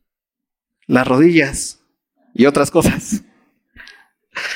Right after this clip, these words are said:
Yo creo que las rodillas son ya lo menos que me duele, ¿no? Pero se va acabando. Y de repente estamos todo el tiempo luchando, "No, ¿cómo le hacemos para estar mejor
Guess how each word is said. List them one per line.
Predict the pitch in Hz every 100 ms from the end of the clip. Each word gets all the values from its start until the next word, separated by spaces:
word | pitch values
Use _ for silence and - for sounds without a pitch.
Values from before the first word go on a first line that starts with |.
| - _ -
Yo | 139
creo | 170 165
que | 131
las | 117
rodillas | 123 143 139
son | 139
ya | 139
lo | 135 135
menos | 135 143 131
que | 110
me | 113
duele, | 135 165 208 - _ _ _ _ -
¿no? | 117 135 - - - - _ -
Pero | 135 135
se | - 123
va | 123 127 131 131 - _ _ _ _ _ _ -
acabando. | 131 - 123 131 151 135 101 - _ _ _ _ _ _ _ _ _ _ _ _ _ _ _ _ _ _ _ _ _ - -
Y | 143
de | 135
repente | 135 135 165 165 185
estamos | - 160 165 156 - - - _ -
todo | 165
el | 170
tiempo | 175 165 170
luchando, | 143 165 156 156
"No, | 190 190
¿cómo | 220
le | 220
hacemos | 202 226 208
para | 214 175 175 - -
estar | 165 208
mejor | 202 196 196 190